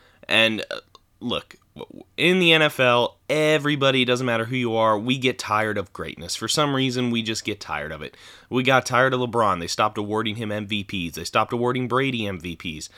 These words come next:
They're already getting tired of the Chiefs' success. And you know what? That's fine. I, I don't get tired of watching greatness.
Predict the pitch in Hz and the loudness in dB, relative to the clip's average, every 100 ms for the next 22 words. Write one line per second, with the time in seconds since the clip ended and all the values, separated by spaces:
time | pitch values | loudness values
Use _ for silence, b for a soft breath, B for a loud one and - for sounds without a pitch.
0 | B B B 120 117 127 139 139 127 135 | B B B 2 4 6 4 2 0 0
1 | 127 110 110 110 92 87 - 95 - - | 0 0 0 0 -4 -8 -4 -4 -4 -6
2 | - 95 80 - - 156 - 165 185 180 | -6 -8 -8 -8 -4 -4 -4 -2 0 4
3 | 185 175 _ _ _ _ _ _ 82 139 | 2 2 _ _ _ _ _ _ 0 0
4 | 139 - 92 92 - b b b b - | 0 -2 -2 -4 -18 b b b b 4
5 | 110 98 160 175 147 123 123 120 123 113 | 6 8 8 6 2 0 2 2 2 2
6 | 113 - 110 113 113 117 117 - | 2 2 -4 -2 -2 -4 -4 -4